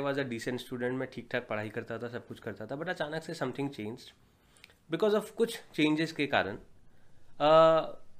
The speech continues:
I started failing। And जैसे ही मैं फेल करना स्टार्ट किया, in place of teachers saying me this, या जो भी मेरे रिलेटिव्स, मेरी सोसाइटी, जो भी लोग थे, in place of saying me this,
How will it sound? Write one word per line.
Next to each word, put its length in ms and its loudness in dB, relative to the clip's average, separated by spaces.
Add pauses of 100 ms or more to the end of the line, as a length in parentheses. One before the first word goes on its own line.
(180)
I 160 -2
started 340 4
failing। 320 -2 (460)
And 120 4
जैसे 320 4
ही 80 -2
मैं 120 0
फेल 240 -4
करना 240 -6
स्टार्ट 420 0
किया, 240 -10 (880)
in 140 4
place 340 4
of 200 -4
teachers 500 4 (680)
saying 340 6
me 160 6
this, 240 6 (800)
या 100 6
जो 200 6
भी 120 6
मेरे 260 2
रिलेटिव्स, 680 0
मेरी 200 -4
सोसाइटी, 840 -6
जो 220 4
भी 160 2
लोग 260 2
थे, 300 -8 (400)
in 140 2
place 200 0
of 100 0
saying 460 -2
me 80 4
this, 260 2